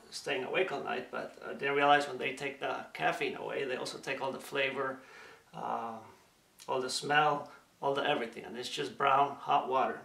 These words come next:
So I have a ton of these that my wife bought me. We're gonna use these to,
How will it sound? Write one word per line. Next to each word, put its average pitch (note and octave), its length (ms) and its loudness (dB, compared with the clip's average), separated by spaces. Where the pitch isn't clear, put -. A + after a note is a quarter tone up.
So C#3 240 -4
I C3+ 80 0
have D3 180 2
a - 140 -4
ton F#3 180 6
of D#3 120 4
these C#3 260 -2
that - 100 -8
my - 120 -6
wife D3+ 300 2
bought C#3 220 0
me. C3 200 -8
We're E3 60 -10
gonna C3+ 260 0
use D#3 280 0
these C#3+ 360 -2
to, B2+ 300 -2